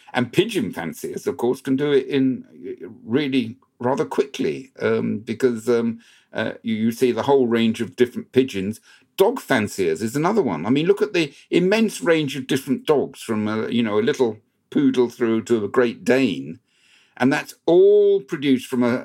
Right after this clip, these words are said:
um, um, dogs, which came from wolves originally, and they've been selected for different purposes, to look right, to run fast, to hunt. And so we've got a whole range of different dogs,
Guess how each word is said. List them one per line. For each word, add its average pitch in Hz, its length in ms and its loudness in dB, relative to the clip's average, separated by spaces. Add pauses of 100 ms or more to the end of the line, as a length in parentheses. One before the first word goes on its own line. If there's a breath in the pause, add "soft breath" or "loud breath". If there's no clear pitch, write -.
um, 117 500 0
um, 101 480 -4 (440)
dogs, 113 480 0
which 101 200 -8
came 104 220 0
from 90 360 -2
wolves 117 440 0
originally, 92 600 -2 (280 soft breath)
and 123 220 0
they've 143 320 2
been 135 140 2
selected 156 760 -2
for 123 160 2
different 131 600 -4
purposes, 127 520 -2
to 101 100 -6
look 107 340 0
right, 113 380 0
to 87 100 -6
run 110 320 0
fast, 113 580 -4 (320 soft breath)
to - 100 -6
hunt. 123 480 0 (400)
And 127 140 -2
so 143 100 4
we've 139 120 2
got 147 100 -2
a 156 60 -2
whole 202 260 4
range 160 300 0
of 139 40 -6
different 143 400 -4
dogs, - 520 -2